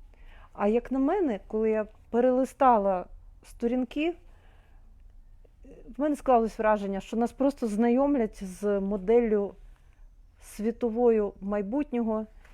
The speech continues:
Нам пояснюють, як будуть зруйновані державні кордони, яким буде стиль і спосіб нашого життя. Єдине, що мені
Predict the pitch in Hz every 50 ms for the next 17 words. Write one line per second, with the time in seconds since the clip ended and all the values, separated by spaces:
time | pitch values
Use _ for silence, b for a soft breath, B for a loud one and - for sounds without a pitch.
0 | B B B B B B - 233 247 233 - 254 247 254 226 240 - - 208 196
1 | 190 185 - 208 202 196 190 180 185 214 185 190 196 175 170 202 202 214 202 202
2 | 202 185 170 180 180 180 175 175 165 - - 180 175 202 196 185 185 208 190 180
3 | 180 185 190 - - 226 233 208 208 269 277 294 269 262 262 262 254 - b b
4 | b b b b b b b b b b b - - - - - - 196 240 233
5 | - - 254 233 220 196 208 175 190 190 - - - - 233 220 202 170 - -
6 | - - - 196 185 - - - - 175 170 175 170 - 185 180 196 190 196 214
7 | - - 269 269 285 285 - - - b b b b b b b b b b b
8 | b - - - - - - - - - - - 233 247 285 269 403 427 381 339
9 | - - - 285 254 247 240 226 240 262 277 302 339 339 -